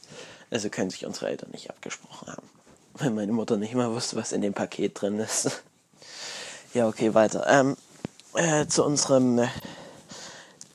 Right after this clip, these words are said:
zum zweiten Punkt. Äh, wir wollen den YouTube-Kanal von den Sexperten starten.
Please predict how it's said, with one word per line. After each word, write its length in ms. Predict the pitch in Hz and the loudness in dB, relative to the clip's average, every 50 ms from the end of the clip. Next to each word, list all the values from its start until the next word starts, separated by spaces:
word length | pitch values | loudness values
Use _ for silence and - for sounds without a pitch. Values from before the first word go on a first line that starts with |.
| _ _ - | _ _ 0
zum 240 | - 131 117 110 | 2 4 4 4
zweiten 340 | - - - 104 110 - - | 4 4 4 4 4 2 -2
Punkt. 440 | - - 151 160 165 160 - - - | -2 0 2 2 2 2 0 2 4
Äh, 220 | 107 110 104 101 | 6 6 6 4
wir 120 | 104 110 101 | 4 2 2
wollen 160 | 107 104 104 | 2 2 0
den 180 | 104 104 104 104 | 0 -2 -2 0
YouTube-Kanal 720 | - 120 120 - 175 156 - - 156 139 139 135 147 160 | 0 0 0 2 0 0 0 0 0 2 2 2 2 2
von 160 | - 151 151 | 0 -2 -2
den 140 | 151 151 151 | -2 -2 -2
Sexperten 500 | - 139 - - - 160 151 - - 151 | -4 -6 -8 -6 -6 -6 -6 -4 -6 -6
starten. 560 | - - - 113 92 - - - 175 202 | -4 -4 -4 -6 -6 -6 -6 -6 -6 -6